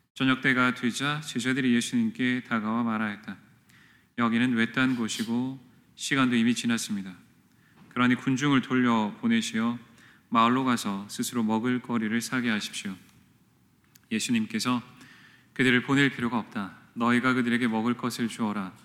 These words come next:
하고 이르시니 제자들이 "저희는 여기 빵 다섯 개와 물고기 두 마리밖에 가진 것이 없습니다." 하고 말하였다. 예수님께서는 "그것들을 이리 가져오너라." 하시고는 군중에게 풀밭에 자리를 잡으라고 지시하셨다.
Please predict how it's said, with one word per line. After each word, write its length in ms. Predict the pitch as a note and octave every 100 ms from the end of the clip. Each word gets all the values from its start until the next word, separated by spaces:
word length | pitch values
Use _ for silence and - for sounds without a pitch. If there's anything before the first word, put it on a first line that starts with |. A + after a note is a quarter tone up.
| - -
하고 260 | - B2+ B2+
이르시니 560 | A#2 A2 - A2+ B2 A#2+ - - _ _
제자들이 760 | - A#2+ C3 A#2+ A#2+ A2+ G2 - - - _ -
"저희는 300 | C#3 D3 C#3+
여기 260 | C#3+ D3
빵 240 | D3+ D3 D3
다섯 280 | C3+ B2
개와 460 | - G#2+ G#2 G#2+ G#2+ G#2+ - - -
물고기 420 | B2+ A#2+ B2 A#2
두 160 | - B2
마리밖에 560 | B2 A#2 G#2 G2 A2+
가진 320 | G#2 A#2 A2
것이 240 | G#2 G#2 A2+
없습니다." 540 | - - A#2 G#2 F#2 - -
하고 180 | B2
말하였다. 500 | B2 G#2+ G#2+ G2 G#2 F#2+ _ _ _ _ _ _ _ -
예수님께서는 840 | A2+ A#2+ A2 A2+ A#2+ A#2 C3 C3 C#3 - _ _
"그것들을 480 | - C3 C3+ D#3+ D3
이리 320 | B2+ B2+ A#2+
가져오너라." 760 | A#2 A2 G#2+ A#2 A#2 A2 G2 -
하시고는 640 | A#2 - A2 A2+ C3 C3+ - - - _ _
군중에게 720 | - C#3 D3+ D3+ C#3 C3+ A#2
풀밭에 560 | - D3 C#3+ D3 - A2
자리를 480 | - A#2+ A#2 G#2+ G2
잡으라고 520 | - A2+ A#2 G#2+ A#2
지시하셨다. 600 | A#2 - G2 - - G2+